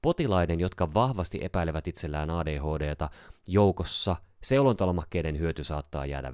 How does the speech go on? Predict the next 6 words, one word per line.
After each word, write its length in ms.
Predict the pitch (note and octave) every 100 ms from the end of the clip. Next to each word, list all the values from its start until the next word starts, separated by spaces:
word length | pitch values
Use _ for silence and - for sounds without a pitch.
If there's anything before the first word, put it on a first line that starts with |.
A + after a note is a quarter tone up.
| A#1+
vähäiseksi 680 | A2 A#2 G2 F2 F2 - E2
ja 120 | C#2+
positiivisia 640 | - G2 F2+ D#2+ D2 D2+ D2
löydöksiä 460 | D#2+ C#2+ - C2+
tulee 360 | C#2 D2 C#2 C2
runsaasti. 880 | - D#2+ D#2+ C#2+ - - - - -